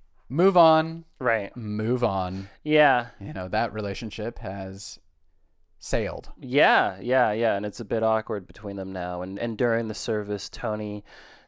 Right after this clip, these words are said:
Speaker 2: takes note of, uh, Uncle Junior just sitting there solemnly.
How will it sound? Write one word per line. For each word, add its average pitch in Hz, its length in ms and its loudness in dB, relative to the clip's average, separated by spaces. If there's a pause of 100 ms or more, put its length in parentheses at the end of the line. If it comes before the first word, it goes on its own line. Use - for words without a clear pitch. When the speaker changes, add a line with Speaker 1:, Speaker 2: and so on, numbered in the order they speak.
(140)
Speaker 2:
takes - 340 0
note 107 400 2
of, 98 300 0
uh, 95 260 2
Uncle 107 220 -6
Junior 127 600 -6 (360)
just - 220 -4
sitting 110 300 0
there 92 200 -4
solemnly. 92 680 -8